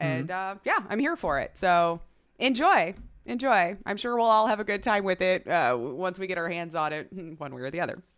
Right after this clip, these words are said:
Speaker 1: <laughs>
Speaker 2: Uh, <laughs> the next bit of news, uh, Tequila Works kinda looked like they were starting to stir up a little trouble here. Um, and I love the devs. I love this team, but I was reading this, this info and I, I don't know what to take of it. So the devs behind the game Kumo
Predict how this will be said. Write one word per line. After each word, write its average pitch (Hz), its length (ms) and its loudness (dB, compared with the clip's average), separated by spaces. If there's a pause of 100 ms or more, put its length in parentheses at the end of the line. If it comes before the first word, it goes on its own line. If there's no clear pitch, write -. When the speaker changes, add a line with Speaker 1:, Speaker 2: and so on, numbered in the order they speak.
(120)
Speaker 1:
<laughs> 110 120 -4 (680)
Speaker 2:
Uh, 233 540 10
<laughs> - 1040 0 (500)
the 247 120 0
next 320 300 2
bit 349 120 0
of 330 120 -2
news, 359 580 -2
uh, 285 200 8
Tequila 285 340 -6 (180)
Works - 500 0
kinda 269 240 -2
looked 214 200 -4
like 202 220 2
they 202 140 -2
were 190 420 0
starting - 420 0
to 185 60 -4
stir 185 320 -2
up 180 120 0
a 185 40 0
little 175 220 -2
trouble 170 420 -4
here. 175 420 -4 (440)
Um, 160 340 6
and 156 100 0
I 165 140 6
love 214 280 10
the 277 80 -2
devs. 320 380 6
I 208 80 4
love 202 260 2
this 254 200 -4
team, 262 380 -2
but 170 100 2
I 170 140 6
was 180 140 0
reading 240 300 -2
this, 240 400 -2
this 240 200 -4
info 175 520 2
and 147 280 -4
I, 160 260 4
I 156 200 4
don't 220 100 0
know 220 80 -4
what 214 120 -6
to 202 60 -18
take 277 220 -8
of 170 80 -6
it. 139 160 -6
So 180 140 -4
the 175 100 -6
devs 220 320 -2
behind 214 360 -2
the 190 60 -2
game 175 300 -2
Kumo 220 720 4